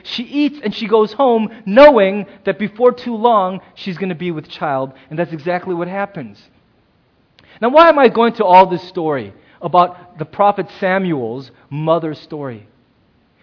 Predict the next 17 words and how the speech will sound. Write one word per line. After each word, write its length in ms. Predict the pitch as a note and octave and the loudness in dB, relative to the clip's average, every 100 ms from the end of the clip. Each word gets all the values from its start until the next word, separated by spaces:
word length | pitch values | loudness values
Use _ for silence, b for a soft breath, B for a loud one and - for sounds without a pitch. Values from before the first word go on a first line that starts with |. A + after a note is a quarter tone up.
| _ | _
Because 200 | C4+ A#3 | -16 -14
think 260 | - E4+ C#4+ | -12 -12 -10
about 320 | G3 D#3+ - | -6 -6 -8
this. 300 | C3 - _ _ _ _ _ _ b b b b b _ _ _ _ _ _ _ | -16 -16 _ _ _ _ _ _ b b b b b _ _ _ _ _ _ _
His 260 | C4 C4+ | -2 -2
mother's 560 | A3+ A3+ D4 D4 D4 B3+ | 0 4 4 4 -6 -6
entire 960 | - A3 A3 A3 - - D4+ E4+ F4+ E4 | -2 -2 -2 -8 -14 0 4 4 4 2
life 460 | B3+ C4+ F3 D3 - - _ _ _ _ | 4 4 4 0 -12 -20 _ _ _ _
was 180 | - G#3 | 0 0
defined 640 | G#3 A3 - A#3+ A#3 A#3 | 2 -4 -2 0 2 2
by 160 | F#3+ F3+ | 4 2
one 400 | E3 F3 G#3+ G3+ | 2 2 2 2
longing, 500 | F3+ F3+ D#3 A2+ F2+ b b b | 0 0 -2 -10 -16 b b b
to 80 | E3+ | -12
have 580 | - - F#3+ G3+ G#3+ F#3 | -12 -10 -6 -4 -6 -8
a 60 | D#3+ | -14
son. 400 | - F#3 D3+ A2+ | -14 -10 -10 -10